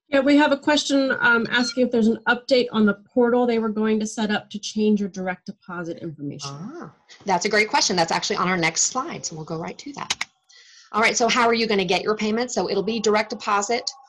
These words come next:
Speaker 2: or check, and that'll be the same as the last tax return filed. Um, so you'll wanna make sure that your address and direct deposit is up to date. So if your direct deposit has changed, what do you do? They are, they say they're going to have a portal for people to update their direct deposit.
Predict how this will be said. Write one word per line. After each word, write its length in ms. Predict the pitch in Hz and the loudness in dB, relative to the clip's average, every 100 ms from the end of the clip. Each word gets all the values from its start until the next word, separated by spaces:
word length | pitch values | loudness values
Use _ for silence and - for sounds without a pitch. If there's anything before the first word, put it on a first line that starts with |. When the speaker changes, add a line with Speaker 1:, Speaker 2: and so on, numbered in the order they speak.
| _ - | _ -8
Speaker 2:
or 200 | 185 170 | -2 0
check, 380 | 165 233 247 247 | 0 -2 -2 -4
and 80 | 180 | -4
that'll 140 | 170 | -4
be 100 | 180 | -4
the 100 | 170 | -4
same 320 | - 196 196 | -4 -4 -2
as 140 | 185 - | -4 -2
the 100 | 170 | -2
last 360 | 165 170 - | -2 -2 -6
tax 260 | - 170 - | -6 -8 -10
return 260 | - 214 | -10 -8
filed. 380 | 220 - 160 240 - _ - - - | -4 -4 -4 -8 -16 _ -20 -12 -4
Um, 120 | 165 | -2
so 140 | 165 | 0
you'll 160 | 180 180 | 0 0
wanna 180 | 190 190 | 0 0
make 200 | 185 180 | 0 -2
sure 240 | - 190 | -2 0
that 100 | 185 | -2
your 180 | 170 170 | -2 -2
address 520 | 160 180 208 226 226 202 | 0 0 0 0 0 -4
and 120 | 180 | -4
direct 320 | 170 180 180 | -4 -6 -8
deposit 380 | - 175 170 - | -2 0 0 -6
is 220 | 175 175 - | -4 -4 -6
up 140 | - | -8
to 80 | 180 | -4
date. 320 | 185 165 - | -2 -4 -4
So 200 | - 170 | -2 -2
if 120 | 170 | 0
your 140 | 175 165 | -2 -2
direct 220 | 170 - | -4 -4
deposit 260 | 180 165 151 | -4 -4 -6
has 180 | 151 | -8
changed, 580 | - - 156 160 208 - _ _ _ - | -6 -6 -6 -4 -4 -4 _ _ _ -8
what 280 | 156 151 165 | -4 -2 -2
do 60 | |
you 100 | 175 | -2
do? 200 | 185 170 | 0 0
They 160 | 165 175 | 0 2
are, 320 | 185 202 226 - _ | 4 2 0 -8 _
they 100 | 214 | -6
say 200 | 220 247 | -2 0
they're 120 | 226 202 | 0 0
going 160 | 202 | 0
to 60 | 202 | -2
have 340 | 202 185 180 180 | -2 0 0 -2
a 240 | 170 - - | -2 -4 -6
portal 300 | 214 196 175 | -2 -2 -2
for 180 | 170 165 | -2 -4
people 260 | 190 180 170 | -4 -4 -4
to 120 | 170 | -2
update 540 | 170 165 - 165 151 165 | -2 -4 -4 -6 -4 -6
their 120 | 160 | -6
direct 260 | 160 151 | -6 -8
deposit. 420 | 175 - 151 - | -10 -8 -4 -4